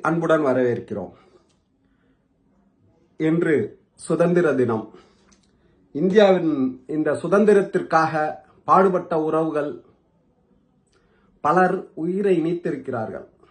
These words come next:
அந்த உயிரை கொடுத்துதான் இந்த சுதந்திர காற்றை நாம் சுவாசித்துக் கொண்டிருக்கிறோம்.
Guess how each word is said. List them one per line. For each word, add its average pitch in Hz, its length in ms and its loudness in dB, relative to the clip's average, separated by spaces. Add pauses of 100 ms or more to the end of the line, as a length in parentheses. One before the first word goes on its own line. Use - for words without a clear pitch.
(180)
அந்த 160 140 -2
உயிரை 214 360 4 (160)
கொடுத்துதான் 240 640 6
இந்த 180 280 -2
சுதந்திர 226 460 0 (320)
காற்றை 247 420 2
நாம் 196 240 4
சுவாசித்துக் - 600 0
கொண்டிருக்கிறோம். 127 560 -8